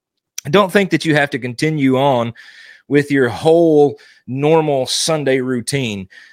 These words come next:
Those things can be changed. Just gather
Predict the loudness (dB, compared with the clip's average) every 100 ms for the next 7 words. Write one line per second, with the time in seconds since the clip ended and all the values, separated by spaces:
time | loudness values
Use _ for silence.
0 | _ 2 2 2 -2 -2 -4 -6 -6 -6
1 | -4 -4 -4 -8 -14 -6 -4 -4 -4 -2
2 | 0 0 -2 -4 -8